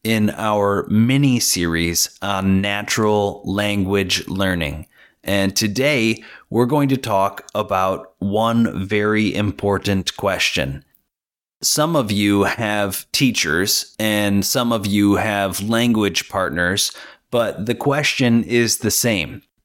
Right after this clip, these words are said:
Is your English partner or your English teacher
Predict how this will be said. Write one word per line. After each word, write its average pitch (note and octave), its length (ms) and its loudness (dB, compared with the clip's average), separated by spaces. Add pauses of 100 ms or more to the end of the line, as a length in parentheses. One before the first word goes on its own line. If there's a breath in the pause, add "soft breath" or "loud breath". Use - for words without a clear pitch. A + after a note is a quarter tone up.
(160)
Is C#3+ 400 2
your B2+ 680 2
English D3 560 2
partner G2 720 0
or A2 180 2
your G#2+ 440 0
English B2 580 2
teacher A2 680 0